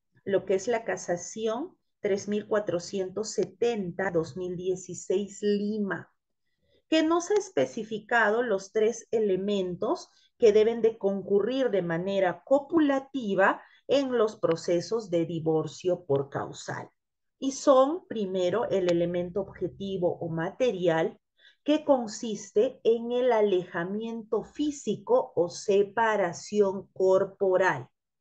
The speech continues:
ya que por voluntad expresa o tácita, uno o ambos consortes deciden alejarse de sus deberes matrimoniales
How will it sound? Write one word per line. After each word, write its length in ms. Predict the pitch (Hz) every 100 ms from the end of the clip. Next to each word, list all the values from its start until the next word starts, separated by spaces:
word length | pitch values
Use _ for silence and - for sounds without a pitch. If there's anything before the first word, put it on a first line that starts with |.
| _ _ _ _ _ _ _ _ -
ya 360 | 185 269 285
que 180 | - 254
por 260 | - 196 185
voluntad 580 | 180 185 180 190 208 202
expresa 800 | 196 - - 220 226 220 202 -
o 180 | 185 185
tácita, 840 | - 311 302 - 202 - 202 269 - - -
uno 440 | 285 330 285 247 247
o 260 | 190 180
ambos 380 | 175 196 254 -
consortes 1040 | 320 311 302 - 254 180 - 359 508 - _ _ _
deciden 720 | 196 220 - 277 240 226 359 - _ _ _ _ _ _ _ _ _ _ _ _ _ _ _ -
alejarse 880 | 311 285 262 254 226 220 - 339
de 180 | - 180
sus 240 | - 240 214
deberes 560 | 196 185 190 226 269
matrimoniales 1160 | 226 202 202 262 254 202 196 190 180 196 254